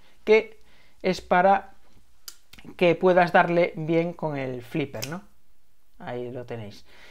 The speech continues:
Y ahí tenéis el pin de, mm, rete-, bueno, el pin de stop que hace que la navaja se frene aquí en el talón.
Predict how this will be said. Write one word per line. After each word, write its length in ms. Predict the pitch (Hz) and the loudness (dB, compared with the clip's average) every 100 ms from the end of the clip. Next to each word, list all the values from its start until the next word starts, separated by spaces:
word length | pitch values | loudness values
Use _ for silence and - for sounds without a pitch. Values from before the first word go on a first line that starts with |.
| - - | -14 -4
Y 220 | 262 233 | 0 4
ahí 200 | 190 185 | 4 4
tenéis 520 | 185 202 220 220 - | 0 0 0 -2 -6
el 200 | 170 180 | -2 0
pin 400 | 180 226 233 240 214 | 0 2 2 2 -4
de, 580 | 170 175 190 190 190 - | -2 2 4 4 2 -4
mm, 280 | 160 160 151 | -6 -6 -4
rete-, 380 | 160 165 165 - | -2 0 -2 0
bueno, 280 | 175 170 | 0 0
el 140 | 156 156 | 0 -2
pin 320 | - 202 190 | 0 2 2
de 100 | 175 | -2
stop 460 | 165 - 240 247 - - - - | -2 0 0 0 -16 -20 -20 -10
que 460 | 160 156 160 - - - - - - | -2 -2 -2 -6 -20 -20 -20 -20 -16
hace 360 | - 170 - 180 | -8 -8 -4 -4
que 160 | 170 151 | -2 -2
la 160 | 151 | -2
navaja 520 | 151 160 170 180 - | -2 -2 -2 -2 -4
se 200 | - 165 | -4 -8
frene 540 | 165 202 196 190 214 - - | -4 2 2 2 -4 -10 -12
aquí 380 | 151 - 190 190 | -8 -4 -4 -4
en 140 | 156 | -6
el 160 | 139 135 | -8 -6
talón. 300 | 131 123 | -8 -8